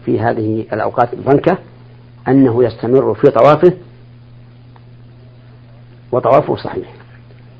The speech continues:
ولا، ولا، وليس عند الإنسان دليل يلاقي به ربه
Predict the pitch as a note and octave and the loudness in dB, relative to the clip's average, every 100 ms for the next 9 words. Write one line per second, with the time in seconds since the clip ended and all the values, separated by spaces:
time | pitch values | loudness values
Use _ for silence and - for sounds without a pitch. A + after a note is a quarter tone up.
0 | - - - - E3+ - - - A#2 - | -20 -20 -20 -20 -20 -20 -20 -18 -12 -4
1 | C#3 B2+ C3+ B2 B2+ B2+ C3 - - - | -2 2 2 2 2 -2 -8 -14 -20 -20
2 | - C#3+ F3+ E3 E3 D3 C3 C3 C3+ C3 | 0 6 6 6 6 6 4 2 2 2
3 | A#2+ C3+ A#2+ - - - - - - - | 4 4 2 -2 -14 -20 -20 -20 -20 -20
4 | - - - - - - - A#2+ C3 C#3 | -20 -20 -20 -20 -20 -20 -8 0 4 4
5 | A#2+ A#2+ A2+ A2+ C#3 A#2+ | 2 0 0 0 0 -2